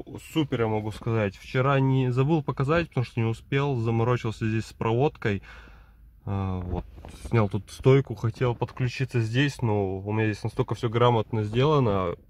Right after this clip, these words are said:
<laughs> всё уложено, поэтому надо будет под блоком предохранителя всё это дело искать, чтобы подключиться. Вот, покажу вечером, как светят лампы. Прям, блин, они светят бомбово, особенно вот этот,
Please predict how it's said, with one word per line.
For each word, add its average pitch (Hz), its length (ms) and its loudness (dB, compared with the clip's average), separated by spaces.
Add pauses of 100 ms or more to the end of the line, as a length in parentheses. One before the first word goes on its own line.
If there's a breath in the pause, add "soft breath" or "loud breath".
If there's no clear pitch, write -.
(100)
<laughs> 117 520 0
всё 127 160 -2
уложено, 123 640 4 (540 loud breath)
поэтому 113 340 2
надо 117 220 6
будет 117 260 2
под 113 140 -2
блоком 120 300 0
предохранителя 113 600 2
всё - 180 -6
это 107 120 -6
дело 110 260 0
искать, 131 300 0
чтобы - 220 -6
подключиться. - 760 -4 (960 soft breath)
Вот, 95 320 -6
покажу 127 320 4
вечером, 127 420 2
как - 180 -4
светят 123 480 4
лампы. 127 540 4 (580 loud breath)
Прям, 107 360 4
блин, 107 680 2
они 110 200 0
светят 110 340 -4
бомбово, 104 480 6
особенно 113 320 2
вот 110 120 0
этот, 113 260 0